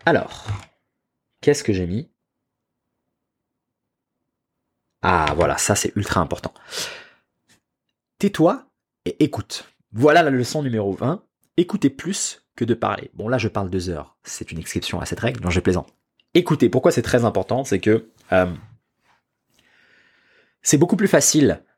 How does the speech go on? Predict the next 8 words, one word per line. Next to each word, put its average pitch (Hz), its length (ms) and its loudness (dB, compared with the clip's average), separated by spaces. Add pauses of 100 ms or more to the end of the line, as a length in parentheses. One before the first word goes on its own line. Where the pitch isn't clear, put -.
(100)
de, 98 400 2
d'ouvrir 120 380 2
sa 113 180 0
bouche 104 420 -4
sur - 220 -8
n'importe 113 360 -2
quel 98 180 -2
sujet - 500 -2